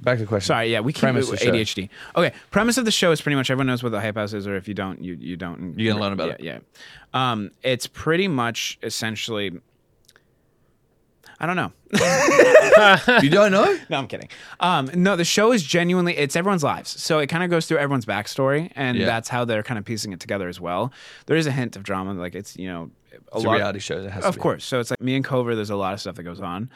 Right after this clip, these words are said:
Speaker 1: Yeah.
Speaker 2: Well, there's a lot of stuff that happens with Thomas, and there's a lot of stuff that someone gets kicked out of the hype house in it.
Speaker 1: Toilet paper shortage.
Speaker 2: Sure. You know, but someone gets kicked out of the house and that, and it's pretty, it's,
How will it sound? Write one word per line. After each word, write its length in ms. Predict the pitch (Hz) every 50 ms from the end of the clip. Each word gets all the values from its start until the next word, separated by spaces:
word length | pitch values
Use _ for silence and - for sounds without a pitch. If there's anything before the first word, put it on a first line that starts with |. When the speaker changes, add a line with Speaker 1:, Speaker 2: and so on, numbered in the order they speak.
| - -
Speaker 1:
Yeah. 180 | - 98 95 - - - -
Speaker 2:
Well, 140 | - 104 107
there's 180 | 104 104 101 107
a 260 | 104 101 98 98 98
lot 180 | 92 95 92 101
of 60 | 107
stuff 120 | - 120
that 80 | 101 82
happens 400 | 95 101 98 117 104 95 - -
with 140 | 101 92 -
Thomas, 640 | - - 101 95 90 92 101 110 - - - - - _ -
and 180 | 98 101 98
there's 160 | 92 90 92
a 40 | 95
lot 160 | 95 95 90
of 60 | 92 95
stuff 260 | - - 98 90 -
that 280 | - 85 85 - -
someone 220 | - - 113 110 107
gets 280 | 104 98 - - -
kicked 260 | - - 113 107 - 107
out 120 | 101 101
of 60 | 92
the 40 | 87
hype 200 | 90 92 92 92
house 300 | 95 92 101 104 - -
in 140 | - 110 113 117
it. 40 |
Speaker 1:
Toilet 240 | 123 113 110 101 92
paper 200 | 107 101 95 104
shortage. 560 | - - 104 101 101 104 101 98 98 - -
Speaker 2:
Sure. 280 | - - 156 117 90 98 - _ - - -
You 60 | 123
know, 80 | 135 131
but 100 | 127 135
someone 180 | - 151 147 147
gets 140 | 143 -
kicked 200 | - 156 143 -
out 80 | 139 127
of 60 | 127
the 60 | 127
house 320 | 117 123 117 113 113 117 -
and 80 | 117
that, 140 | 113 110 107
and 80 | 107 110
it's 100 | 113 -
pretty, 200 | 127 - 160 -
it's, 240 | 160 143 127 - -